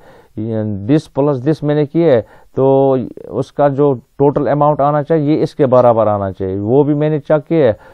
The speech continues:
तो ये, अ, बिल्कुल ठीक आया है, ठीक है।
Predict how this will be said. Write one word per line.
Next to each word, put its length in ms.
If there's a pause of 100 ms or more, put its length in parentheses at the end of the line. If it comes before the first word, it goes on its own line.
(220)
तो 420
ये, 420
अ, 120 (1120)
बिल्कुल 440
ठीक 320
आया 240
है, 100
ठीक 220
है। 140